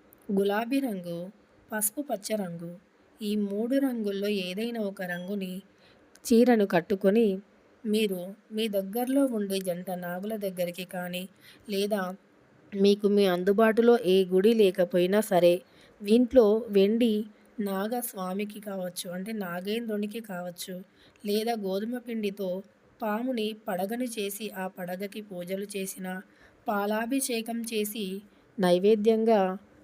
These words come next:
ఇప్పుడు చెప్పినట్లు బియ్యము, బెల్లం లేదా నువ్వులు, బెల్లము లేదా చలిమిడి లేదా చిమ్మిలి, ఇలా ఈ ప్రసాదాలను నైవేద్యంగా పెట్టినా సరే మీకు అంతే పుణ్యం కలుగుతుంది.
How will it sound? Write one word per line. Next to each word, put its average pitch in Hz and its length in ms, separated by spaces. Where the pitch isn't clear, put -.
ఇప్పుడు 208 340
చెప్పినట్లు 220 520
బియ్యము, 190 460
బెల్లం 185 400
లేదా 180 280
నువ్వులు, 196 520
బెల్లము 185 460
లేదా 196 280
చలిమిడి 180 640
లేదా 202 260
చిమ్మిలి, 190 720
ఇలా 247 360
ఈ 208 100
ప్రసాదాలను 220 800
నైవేద్యంగా 196 720
పెట్టినా 190 500
సరే 208 360
మీకు 196 260
అంతే 190 340
పుణ్యం 196 420
కలుగుతుంది. 175 760